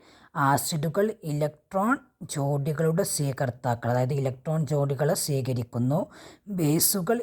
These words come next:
ഇലക്ട്രോൺ ജോഡികളുടെ ദാതാക്കൾ, അതായത് ബേസുകൾ ഇലക്ട്രോൺ ജോഡികളെ വിട്ടുകൊടുക്കുകയും ചെയ്യുന്നു. ഇതാണ് പ്രസ്താവിക്കുന്നതാണ് ലൂയിസ് സിദ്ധാന്തം. ആസിഡുകൾ ഇലക്ട്രോൺ ജോഡികളുടെ സ്വീകർത്താക്കളും,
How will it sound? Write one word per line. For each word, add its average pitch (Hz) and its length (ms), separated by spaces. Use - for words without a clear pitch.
ഇലക്ട്രോൺ 175 600
ജോഡികളുടെ 151 580
ദാതാക്കൾ, 139 840
അതായത് 123 380
ബേസുകൾ 160 760
ഇലക്ട്രോൺ 156 540
ജോഡികളെ 147 480
വിട്ടുകൊടുക്കുകയും 143 840
ചെയ്യുന്നു. 120 540
ഇതാണ് 135 220
പ്രസ്താവിക്കുന്നതാണ് 139 920
ലൂയിസ് 135 240
സിദ്ധാന്തം. 117 460
ആസിഡുകൾ 143 720
ഇലക്ട്രോൺ 156 840
ജോഡികളുടെ 131 680
സ്വീകർത്താക്കളും, 127 1120